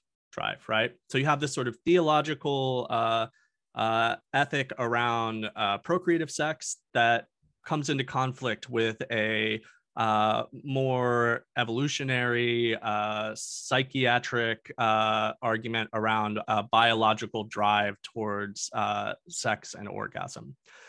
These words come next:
Uh, and the two sort of fuse into a, uh, a compact or an agreement, uh, in the late eighteen hundreds and early nineteen hundreds, uh, where it's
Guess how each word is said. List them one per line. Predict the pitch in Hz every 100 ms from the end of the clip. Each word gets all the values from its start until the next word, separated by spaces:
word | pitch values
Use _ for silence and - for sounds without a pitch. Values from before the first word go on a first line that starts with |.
| - _
Uh, | 117 117 117 131
and | 127 131 127 127
the | 131
two | 131 - 226 220
sort | - 151 135
of | 123 110 - _ -
fuse | - - 226 180 120 117 131 - -
into | 131 135 135 131 127 123 -
a, | 110 110 110 110 110
uh, | - 113 113 113 120 _ _ _ _ _
a | 135
compact | - 160 156 131 101 - 117
or | 113
an |
agreement, | 110 110 147 165 113 95 - - - -
uh, | 113 113 107 107 107 -
in | 120 123 123 120 117 113 _ _
the | 113
late | 120 127 127
eighteen | 120 - 120
hundreds | 120 117 113 110 107 -
and | 117 110 107 110
early | 117 113 113
nineteen | 110 110 113 117
hundreds, | 107 110 104 117 - - - - _ -
uh, | 110 110 110
where | 123 123 120 120 117 113 _ _ _ _ _ _ _ _ _ _ _ _
it's | 123 -